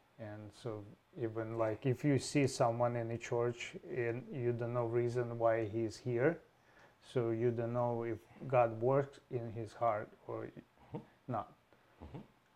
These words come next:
Speaker 1: Yeah, thank you.
Speaker 2: Yeah.
Speaker 1: It's really, yeah,
Speaker 2: That's,
Speaker 1: it's,
Speaker 2: that's really good.
Speaker 1: it's really deep.
Speaker 2: Well, it's, um, no, it's, it's, it's a very helpful, practical question.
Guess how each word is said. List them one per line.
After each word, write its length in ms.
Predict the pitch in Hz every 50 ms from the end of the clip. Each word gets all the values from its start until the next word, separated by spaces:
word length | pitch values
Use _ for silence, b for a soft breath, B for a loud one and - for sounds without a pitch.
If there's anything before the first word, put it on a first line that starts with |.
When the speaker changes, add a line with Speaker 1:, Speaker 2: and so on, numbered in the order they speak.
| -
Speaker 1:
Yeah, 160 | 139 135 120 104 101 -
thank 300 | 139 151 180 190 - -
you. 120 | 117 110 107 113 120
Speaker 2:
Yeah. 140 | 147 165 127
Speaker 1:
It's 200 | 120 113 - -
really, 460 | 131 131 127 123 123 123 120 117 113
yeah, 200 | 113 117 117 107
Speaker 2:
That's, 200 | 104 104 113 120
Speaker 1:
it's, 100 | 120 113
Speaker 2:
that's 140 | 117 - -
really 140 | 123 113
good. 160 | - - 127 131
Speaker 1:
it's 80 | 135
really 260 | 135 135 131 117 117
deep. 240 | 113 110 117 113 104 - - -
Speaker 2:
Well, 80 | - 127
it's, 120 | 120 -
um, 180 | 151 139 156 180
no, 140 | 196 135 107
it's, 180 | 156 - -
it's, 300 | - - 143 143 143 -
it's 160 | - 131 - 147
a 40 |
very 280 | 127 143 170 165 147 131 - B B B B B B
helpful, 420 | - - 156 156 156 - - 143 117
practical 600 | - - - 120 107 110 - - - - 101 87
question. 460 | - - 131 139 - - - 92